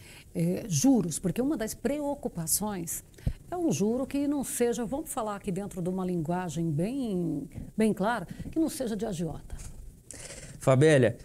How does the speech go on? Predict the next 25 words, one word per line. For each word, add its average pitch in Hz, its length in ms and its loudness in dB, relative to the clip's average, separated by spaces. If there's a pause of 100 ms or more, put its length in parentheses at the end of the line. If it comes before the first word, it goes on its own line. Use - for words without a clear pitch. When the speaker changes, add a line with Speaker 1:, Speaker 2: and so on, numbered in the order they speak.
(120)
Speaker 2:
é 139 180 8
claro 170 320 6
que - 160 0
assim, 139 520 6
isso 147 400 8
é 160 80 10
algo 139 340 8
a 147 40 8
ser 147 460 8
negociado 127 560 6
via 135 140 6
mercado, 139 640 4 (380)
mas 143 340 6 (140)
com 214 180 8
essa 214 220 4
derrubada 131 560 8
dos 113 240 8
vetos, 123 580 4 (220)
que 127 260 6 (140)
reestabelece 151 1120 8
as 120 140 4
vantagens 113 580 4
fiscais 104 460 0
do 107 100 -2
fundo, 143 520 6